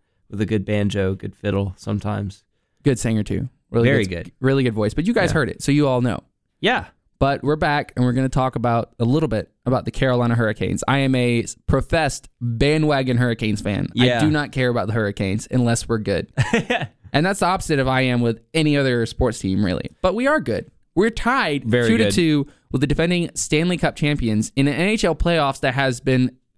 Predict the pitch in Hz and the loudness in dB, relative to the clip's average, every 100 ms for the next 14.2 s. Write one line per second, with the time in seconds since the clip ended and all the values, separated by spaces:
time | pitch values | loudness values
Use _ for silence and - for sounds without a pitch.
0 | - 185 185 - 151 127 120 127 113 - | -4 -4 -4 0 0 2 2 0 0 0
1 | - 135 117 85 - _ _ _ _ 190 | 0 2 0 -4 -10 _ _ _ _ -4
2 | 254 - 175 165 131 147 135 98 98 101 | -2 -2 -2 -2 -2 0 2 0 0 -2
3 | 123 135 240 208 185 170 143 139 139 135 | -2 0 2 2 0 -2 -2 0 0 0
4 | 131 110 123 117 113 - 151 160 135 127 | -2 -2 0 0 0 -2 0 2 2 0
5 | 113 - 135 143 151 - 131 127 117 110 | -2 -2 0 2 0 0 0 0 0 -2
6 | 101 123 107 90 73 - _ _ _ _ | 0 0 0 -4 -8 -16 _ _ _ _
7 | - 123 175 190 190 185 160 147 147 147 | 0 2 2 2 0 2 0 0 2 2
8 | 143 - 139 139 139 139 - _ 131 131 | 0 0 0 2 2 0 -4 _ -2 0
9 | 123 131 131 127 139 131 104 110 127 135 | 2 0 0 0 0 0 0 0 2 2
10 | 131 113 - 107 101 107 98 110 90 78 | 0 -2 -4 -4 -2 -4 -2 -2 -2 -4
11 | 123 143 185 220 240 220 165 120 139 180 | 0 2 2 2 0 0 0 0 0 0
12 | 117 101 90 - _ _ _ - 147 - | 0 0 -2 -6 _ _ _ -4 -2 0
13 | 165 175 92 - 117 104 139 - 127 110 | 0 -2 -2 -2 -2 0 -2 -2 -2 -4
14 | 76 | -6